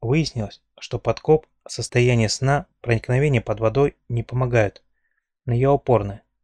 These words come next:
ты же знаешь. С почтением, ваша дочь, наследная принцесса Катриона Ренавиэль Уитримана. Я закончила письмо на три страницы и, поднявшись, направилась к папашке. Орк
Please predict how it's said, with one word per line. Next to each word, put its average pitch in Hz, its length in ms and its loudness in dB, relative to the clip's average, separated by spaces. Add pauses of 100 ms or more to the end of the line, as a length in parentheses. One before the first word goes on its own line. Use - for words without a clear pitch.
(160)
ты 120 120 -2
же 120 120 -4
знаешь. 117 440 -2 (440)
С - 100 -16
почтением, 147 680 -2 (680)
ваша 113 380 0
дочь, 131 360 -4 (200)
наследная 131 500 -2
принцесса 120 480 -4
Катриона 139 680 -2
Ренавиэль 113 600 -2
Уитримана. 110 680 -2 (1200)
Я 110 140 -6
закончила 110 500 -2
письмо 139 480 -6 (320)
на 123 160 -2
три 123 160 0
страницы 123 640 -4
и, - 60 -14
поднявшись, 123 560 -4
направилась 113 420 -4
к - 120 -20
папашке. - 540 -4 (640)
Орк - 360 -4